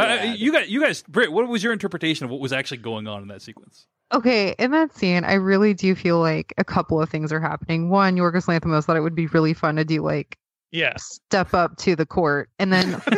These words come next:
Speaker 3: also,
Speaker 4: <laughs>
Speaker 3: I, I think it's like the, the dances then were so intricate and so absurd. And there's, like, very little, I think, like, I think a lot of that's been lost to time now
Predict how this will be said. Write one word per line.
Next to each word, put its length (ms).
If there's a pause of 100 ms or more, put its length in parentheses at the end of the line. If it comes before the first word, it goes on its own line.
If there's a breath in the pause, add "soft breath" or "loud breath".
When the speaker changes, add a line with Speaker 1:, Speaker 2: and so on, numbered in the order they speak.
(120)
Speaker 3:
also, 680 (320)
Speaker 4:
<laughs> 320
Speaker 3:
I, 240 (100)
I 120
think 260
it's 240
like 280 (960 soft breath)
the, 200 (120)
the 100
dances 680
then 460 (160)
were 200
so 540
intricate 640 (180)
and 160
so 540
absurd. 880 (1040 soft breath)
And 240
there's, 200
like, 160
very 340
little, 300
I 100
think, 300
like, 240
I 100
think 200
a 40
lot 220
of 80
that's 180
been 220
lost 360
to 80
time 460
now 440